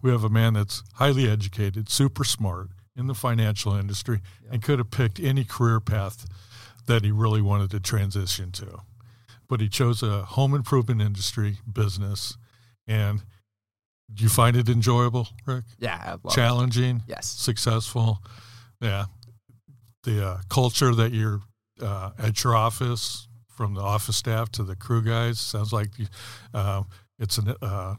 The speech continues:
Speaker 1: always growing and getting better, but you've got a great base on that.
Speaker 3: Yeah.
Speaker 1: So from a young adult wanting to get into the trades, you've just heard from the other end of the spectrum,
Speaker 2: Yeah.
Speaker 1: somebody that enjoys and respects the, the construction trades.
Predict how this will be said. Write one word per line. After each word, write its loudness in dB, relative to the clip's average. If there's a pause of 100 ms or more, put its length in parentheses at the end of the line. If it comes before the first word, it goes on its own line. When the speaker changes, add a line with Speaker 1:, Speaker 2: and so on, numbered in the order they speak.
Speaker 1:
always 2
growing 4
and 0
getting 0
better, 2
but -4
you've -4
got -2
a -8
great 0
base 0
on 0
that. 0 (480)
Speaker 3:
Yeah. -8
Speaker 1:
So 0 (580)
from 0
a -2
young 2
adult 4
wanting -2
to -6
get -2
into -2
the -6
trades, -4
you've 0
just -4
heard 2
from -2
the -4 (100)
other 0
end -2
of -2
the 0
spectrum, -4 (100)
Speaker 2:
Yeah. -20 (600)
Speaker 1:
somebody 2
that 0 (140)
enjoys 0
and -4
respects -6
the, -8 (120)
the -6
construction -10
trades. -14